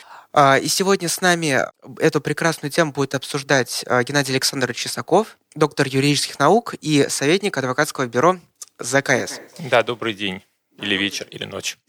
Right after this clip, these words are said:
Speaker 1: Да, добрый день. Спасибо, что к нам пришли, Геннадий Александрович. И, а, первый вопрос, который вот он созревает у любого человека, который не мыслит себя, а, вне рамок Гражданского кодекса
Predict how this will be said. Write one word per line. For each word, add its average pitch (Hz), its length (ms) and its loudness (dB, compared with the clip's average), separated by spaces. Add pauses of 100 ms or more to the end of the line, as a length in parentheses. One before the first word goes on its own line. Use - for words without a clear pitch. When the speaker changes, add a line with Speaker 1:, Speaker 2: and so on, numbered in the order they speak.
Speaker 1:
Да, 127 200 0
добрый 151 300 -2
день. 117 260 -14
Спасибо, 180 320 0
что 156 180 -4
к 160 60 -8
нам 139 100 -2
пришли, 170 240 -2
Геннадий 185 320 0
Александрович. 156 640 -6 (400)
И, 160 420 0
а, 135 200 -2
первый 160 240 -2
вопрос, 160 320 -4
который 151 340 -4
вот 135 220 -6
он 143 220 -8 (200)
созревает 151 600 -2
у 127 340 -4
любого 139 640 -2 (580)
человека, 160 360 -2
который 131 480 -2
не 147 160 -8
мыслит 151 320 -6
себя, 131 500 0
а, - 240 -2
вне 143 320 -4
рамок 135 320 0
Гражданского 131 540 -2
кодекса 220 580 0